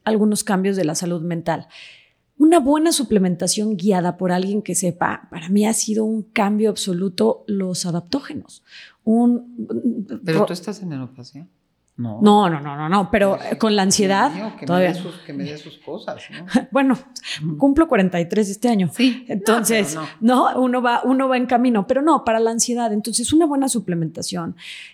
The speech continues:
Speaker 1: eh, rituales de respiración, de ejercicio, y no tiene que ser una hora irme a correr, lo que siempre decimos aquí, veinte minutos,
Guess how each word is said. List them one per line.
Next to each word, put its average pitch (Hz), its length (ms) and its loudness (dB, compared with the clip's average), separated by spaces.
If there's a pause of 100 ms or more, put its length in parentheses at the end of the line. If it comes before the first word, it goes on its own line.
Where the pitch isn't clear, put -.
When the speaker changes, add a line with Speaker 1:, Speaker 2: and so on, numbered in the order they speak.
(120)
Speaker 1:
eh, 254 160 8
rituales 247 720 2
de 202 120 4
respiración, 185 1040 -2
de 208 140 -2
ejercicio, 208 640 0
y - 20 2
no 214 140 2
tiene 220 260 2
que - 140 -4
ser 202 300 0 (240)
una 220 360 6
hora 208 140 4
irme 214 240 2
a 185 80 -6
correr, 185 380 -2
lo 190 100 -8
que - 80 -10
siempre 220 260 0
decimos 208 300 -2
aquí, 196 240 -6
veinte 214 400 -2
minutos, 190 760 -2